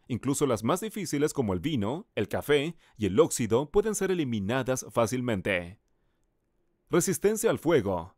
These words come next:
calor y a cambios bruscos de temperatura. Está hecho para soportar altas temperaturas sin quemarse o agrietarse,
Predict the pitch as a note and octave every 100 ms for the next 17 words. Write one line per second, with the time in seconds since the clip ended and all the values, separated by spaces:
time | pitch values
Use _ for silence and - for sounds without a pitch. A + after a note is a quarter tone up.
0 | _ A2+ G2+ E3+ G3 - _ - C#3 D3+
1 | - G3 G#3 - F3+ C3+ D3 D#3 C3+ B2
2 | G#2+ G#2+ F#2+ C#3 A2 F2+ E2 G2 _ _
3 | _ _ _ _ D3+ - A#3 A#3+ A3 F3
4 | D3 C3+ A#2 G2+ C3 C#3+ - E3+ E3+ E3
5 | D3 B2+ G#2 - C#3+ C3+ - - G#3 A3+
6 | F#3 D#3+ A2 D#3 - A2+ F#2+ G2+ F2+ E3
7 | C3 G#2 F2 E2+